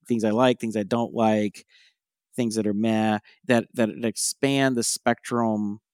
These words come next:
so that you can really d-, d-, separate and maximize the separation between different,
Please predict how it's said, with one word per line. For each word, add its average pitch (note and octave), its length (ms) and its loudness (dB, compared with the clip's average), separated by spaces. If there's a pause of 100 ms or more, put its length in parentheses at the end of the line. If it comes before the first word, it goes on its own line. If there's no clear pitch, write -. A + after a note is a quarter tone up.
(140)
so A2 180 -4
that G#2 180 -2
you G#2 100 -4
can G#2 160 -6
really A2 560 2
d-, G2 160 -14 (200)
d-, - 120 -20
separate A2+ 600 0
and A2 160 -4
maximize G#2+ 760 -4
the - 80 -16
separation G#2 580 -4
between F#2+ 420 -6
different, F2+ 420 -6